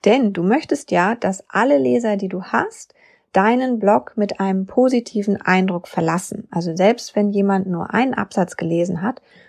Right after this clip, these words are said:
dort aber genau die Information gefunden hat, die er gesucht hat, dann ist das schon ein positiver Eindruck. Und damit kann es sein, dass dieser Leser, wenn er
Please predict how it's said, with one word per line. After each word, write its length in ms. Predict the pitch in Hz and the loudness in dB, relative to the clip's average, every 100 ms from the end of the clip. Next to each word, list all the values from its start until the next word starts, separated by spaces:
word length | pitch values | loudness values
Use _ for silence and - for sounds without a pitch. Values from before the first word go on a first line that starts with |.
| _ | _
dort 280 | 185 190 - | 2 2 2
aber 180 | 202 196 | 0 0
genau 380 | 180 190 254 285 | 0 0 0 0
die 120 | 262 | -2
Information 680 | 240 226 220 214 - 226 220 | -2 -2 -2 -2 0 0 0
gefunden 560 | 196 - 262 - 185 | -2 0 -2 -2 -6
hat, 240 | 190 262 _ _ _ _ _ 226 | -2 -2 _ _ _ _ _ 2
die 140 | 233 | 2
er 140 | 196 | 2
gesucht 500 | 196 190 254 392 - | 0 0 0 0 -4
hat, 260 | - - - _ _ _ _ _ | -2 -2 -6 _ _ _ _ _
dann 220 | 190 240 | 2 2
ist 200 | 233 - | -2 -2
das 140 | 202 - | -2 0
schon 300 | 208 208 - | -2 -2 -4
ein 400 | - 185 180 185 | -4 -2 -2 0
positiver 680 | 226 233 208 196 180 156 | 2 2 0 -2 0 -2
Eindruck. 640 | 147 160 233 - 370 - _ _ _ _ | -2 -2 -2 0 -2 -2 _ _ _ _
Und 240 | - 190 185 | -2 0 2
damit 400 | 190 240 247 - | 4 2 0 -4
kann 240 | - 269 | -2 0
es 160 | - - | -2 -2
sein, 300 | 202 208 214 | -2 0 0
dass 220 | 190 - | -4 -4
dieser 260 | 208 208 190 | -2 0 2
Leser, 480 | 190 196 190 208 - _ _ _ - | 2 2 2 0 -4 _ _ _ -2
wenn 160 | 160 | -2
er 220 | 170 - | -2 -6